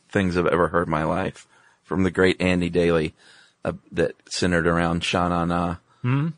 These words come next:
Speaker 1: And, uh, they got in, I can't remember who he did it with, but it was, might have been Matt Besser. No, I can't remember. But they did these characters and it was all about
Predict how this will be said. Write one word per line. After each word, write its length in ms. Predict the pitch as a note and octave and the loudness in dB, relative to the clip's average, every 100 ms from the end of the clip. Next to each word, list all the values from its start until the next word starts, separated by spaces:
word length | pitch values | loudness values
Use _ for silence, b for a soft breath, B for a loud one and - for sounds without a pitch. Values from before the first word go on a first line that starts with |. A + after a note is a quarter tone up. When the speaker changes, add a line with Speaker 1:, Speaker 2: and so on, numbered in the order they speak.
| _ - | _ -4
Speaker 1:
And, 260 | E2+ E2 | -2 -2
uh, 180 | D#2+ D2+ | -2 -2
they 180 | E2 E2+ - _ | -2 -2 -6 _
got 180 | F2+ F2 | -4 -2
in, 160 | E2 - - | -4 -4 -4
I 100 | G2 | -4
can't 220 | - B2+ | -4 -4
remember 220 | F2 E2 | -2 -2
who 100 | E2 | -2
he 80 | D#2+ | -4
did 140 | D#2 D2+ | -4 -4
it 60 | |
with, 220 | - D#2 | -4 -4
but 140 | - D#2+ - | -6 -6 -6
it 160 | - - | -6 -4
was, 280 | D#2 - - _ _ _ _ _ _ - | -6 -8 -16 _ _ _ _ _ _ -6
might 100 | C#3+ | 0
have 80 | F2+ | 2
been 140 | F2 | 2
Matt 200 | E2+ - | 0 0
Besser. 520 | E2+ E2+ E2+ E2 F2+ _ _ _ - | 0 2 0 -2 -6 _ _ _ -4
No, 480 | C3+ C3+ C3+ C3 B2+ _ _ _ - | 0 2 4 2 0 _ _ _ -8
I 60 | - | 0
can't 160 | F#2+ | 0
remember. 260 | D#2+ D#2 D#2+ b b - | 0 -4 -8 b b 4
But 140 | C3+ | 6
they 100 | C3 | 6
did 140 | A#2+ G#2 | 6 4
these 140 | G2+ | 2
characters 640 | - G2 F2+ F#2 F2 E2 | 2 2 2 2 0 0
and 200 | F2+ E2 | -2 -4
it 40 | - b b b - | -8 b b b -6
was 160 | F2 | 2
all 260 | F#2 F2 E2 | 4 2 0
about 540 | E2 C2 - - - | -4 -4 -10 -6 -8